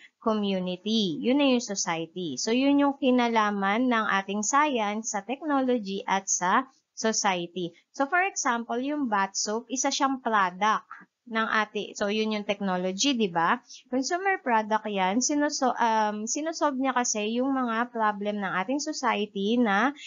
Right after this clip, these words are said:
skin infection and poor hygiene.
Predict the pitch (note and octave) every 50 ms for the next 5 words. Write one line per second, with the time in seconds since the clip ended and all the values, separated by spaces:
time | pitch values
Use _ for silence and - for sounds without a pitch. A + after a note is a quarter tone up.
0 | - - - - - - D4 E4 F4+ D#4+ - C#4+ D4 C#4+ D4 - G#3 G3+ G3+ -
1 | - - G3+ G#3 G#3+ G#3 - F3 G3+ G#3+ B3 C4+ C#4 A3 - _ - G3 F#3+ F#3+
2 | F#3 F#3+ F#3+ E3 D#3+ D#3+ D#3 D#3+ D#3+ D#3 D#3+ E3 D#3+ C3+ -